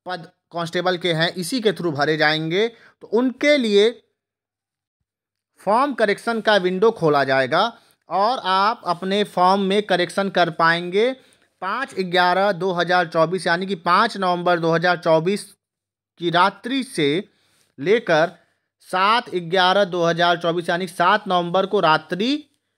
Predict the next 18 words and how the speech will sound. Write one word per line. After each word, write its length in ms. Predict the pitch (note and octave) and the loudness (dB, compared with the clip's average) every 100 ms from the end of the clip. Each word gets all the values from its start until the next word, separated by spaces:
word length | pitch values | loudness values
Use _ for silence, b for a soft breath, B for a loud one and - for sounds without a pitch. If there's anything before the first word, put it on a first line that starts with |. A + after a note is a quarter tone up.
| _ _ _ - | _ _ _ -12
ग्यारह 480 | E3+ D#3+ G3+ A3 A#3+ | -6 0 2 4 2
बजे 260 | G3 F3 E3+ | 0 0 0
तक 220 | D#3+ C#3+ | -2 -2
ही 140 | G3+ A#3 | -4 -2
यह 220 | G3 E3+ | 0 2
लिंक 280 | E3 F3 F3 | 0 -2 -4
खुला 340 | - C#3+ C3+ | -4 0 2
रहेगा 440 | D3 D#3+ F3+ G#3+ C4+ b b - | 2 0 0 0 -2 b b -10
और 160 | E3+ G3 | -4 -2
आप 200 | A3+ G3 | -2 -4
इस 120 | - | -10
पर 200 | - G#3+ | -8 -4
जाके, 380 | F#3+ F#3+ G3+ G3+ - | -2 0 -2 -4 -2
यदि 240 | E3 F3+ A3 | 0 0 -2
आपने 440 | D#3 E3 E3+ F#3+ | 0 0 0 -8
अपने 300 | - D#3 F3 | -6 -6 -6
फॉर्म 340 | E3 G3 A#3+ A3 | -2 2 2 2
में 320 | E3 D3 | -2 -4